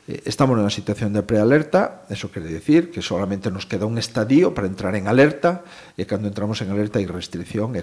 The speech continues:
corte de auga. Eh, climatolóxicamente o que está ocurrindo, mm, rompe todos os parámetros, polo menos dos últimos vinte, trinta anos. Eh, estamos esperanzados en que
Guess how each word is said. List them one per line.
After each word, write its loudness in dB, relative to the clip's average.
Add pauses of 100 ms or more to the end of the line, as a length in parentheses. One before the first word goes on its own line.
corte -6
de -10
auga. -14 (720)
Eh, 2
climatolóxicamente 6
o 4
que -2
está 2
ocurrindo, 4
mm, -8
rompe 4
todos 2
os -2
parámetros, 2
polo -8
menos -4
dos -6
últimos -4
vinte, 2
trinta 2
anos. -2 (640)
Eh, -2
estamos 4
esperanzados 6
en -6
que -2